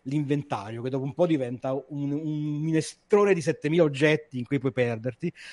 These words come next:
Però di, di recente ho scoperto un paio di cose che non avevo visto, perché poi l'interfaccia in realtà ti dà tutti gli strumenti del caso, ma a volte non è bravissima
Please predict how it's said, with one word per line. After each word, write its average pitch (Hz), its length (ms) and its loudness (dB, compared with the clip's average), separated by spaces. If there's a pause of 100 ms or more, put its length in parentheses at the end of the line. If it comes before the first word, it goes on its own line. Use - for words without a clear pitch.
(120)
Però 240 180 6
di, 180 140 4
di 170 100 2
recente 226 460 0
ho 156 40 0
scoperto 156 500 -2
un 151 40 -2
paio 175 140 0
di 170 80 4
cose 139 280 2
che 120 120 -6
non 127 160 -4
avevo 123 240 -2
visto, 110 380 -12
perché 117 280 -10
poi 127 180 -2
l'interfaccia 117 540 -8
in 113 200 -8
realtà 120 220 -6
ti 135 140 -8
dà 113 140 -8
tutti 147 400 -12
gli 135 100 -14
strumenti 131 500 -4
del 123 140 -6
caso, 135 260 -4
ma 117 60 -6
a 113 60 -8
volte 120 280 -8
non 113 240 -8
è 123 100 -6
bravissima 117 600 -6